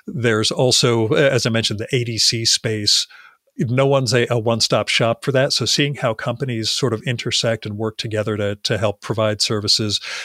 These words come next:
you know, what can be coordinated and what things need to be sort of standalone, uh, that'll be interesting. And then, you know, again, seeing how the changes in government policy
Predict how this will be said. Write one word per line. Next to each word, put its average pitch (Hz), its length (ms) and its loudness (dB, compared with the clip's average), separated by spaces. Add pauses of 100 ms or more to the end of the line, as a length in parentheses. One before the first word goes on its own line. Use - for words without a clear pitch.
(320)
you 131 120 0
know, 113 60 4
what 107 280 2
can 131 100 -4
be 123 120 -4
coordinated 110 760 -2
and 104 120 -6
what 110 180 -4
things 110 360 -2
need 110 200 -4
to - 60 -6
be 104 180 -4
sort 104 180 -2
of 95 80 -6
standalone, 104 640 -2 (400)
uh, 113 200 -4
that'll 131 160 2
be 120 200 0
interesting. 110 420 -4
And 123 100 -6
then, 170 320 -4
you 143 120 0
know, 117 120 2
again, 113 260 -2
seeing 139 580 -2 (600)
how 135 440 0
the 131 300 -2
changes 156 720 0 (100)
in 120 380 0 (120)
government 120 420 0
policy 110 680 2